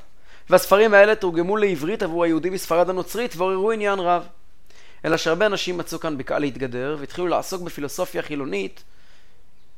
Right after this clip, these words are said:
של אריסטו, תוך כדי שמזלזלים במצוות מעשיות ולועגים לקודשי ישראל. הם היו אנשים עשירים ומבוססים מאוד,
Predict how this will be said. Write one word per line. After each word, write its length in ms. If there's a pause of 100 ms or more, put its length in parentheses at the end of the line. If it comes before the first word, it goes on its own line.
(100)
של 240
אריסטו, 440 (460)
תוך 140
כדי 160
שמזלזלים 640
במצוות 360
מעשיות 600 (360)
ולועגים 400
לקודשי 320
ישראל. 420 (360)
הם 60
היו 140
אנשים 380
עשירים 580
ומבוססים 560
מאוד, 340